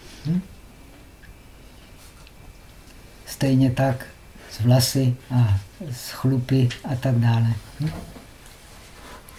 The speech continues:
Všechno tohleto, to je naše vnitřní země. To znamená,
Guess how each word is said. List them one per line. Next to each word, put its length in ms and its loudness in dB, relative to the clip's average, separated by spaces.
Všechno 420 0
tohleto, 680 2
to 100 0
je 120 8
naše 280 6
vnitřní 640 4
země. 400 6
To 120 0
znamená, 600 6